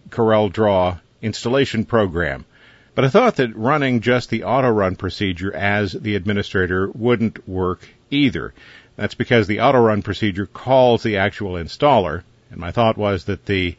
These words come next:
auto run procedure would be unable to pass its enhanced credentials on to the actual installer. So I tracked down the installer piece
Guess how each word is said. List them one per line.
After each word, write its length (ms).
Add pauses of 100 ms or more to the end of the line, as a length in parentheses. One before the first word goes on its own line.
auto 260
run 260
procedure 440
would 160
be 140
unable 560
to 140
pass 500
its 440
enhanced 680
credentials 880 (180)
on 440 (100)
to 80
the 160
actual 380
installer. 640
So 260 (360)
I 100
tracked 360
down 220
the 120
installer 640
piece 440